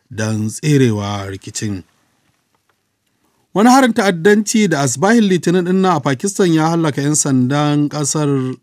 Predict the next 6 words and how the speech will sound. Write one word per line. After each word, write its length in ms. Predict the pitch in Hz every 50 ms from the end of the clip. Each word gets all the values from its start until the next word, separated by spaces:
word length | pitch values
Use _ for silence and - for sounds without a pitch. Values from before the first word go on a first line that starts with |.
| -
goma 420 | 110 113 135 143 139 135 117 104 104 _ _ _ _ _ _ _ _ _ _ _ -
tare 220 | 107 101 98 113
da 100 | 110 104
jikkata 400 | 98 - 127 - - 123 - 113
wasu 180 | 120 120 - -
shida 320 | - 160 143 147 123 -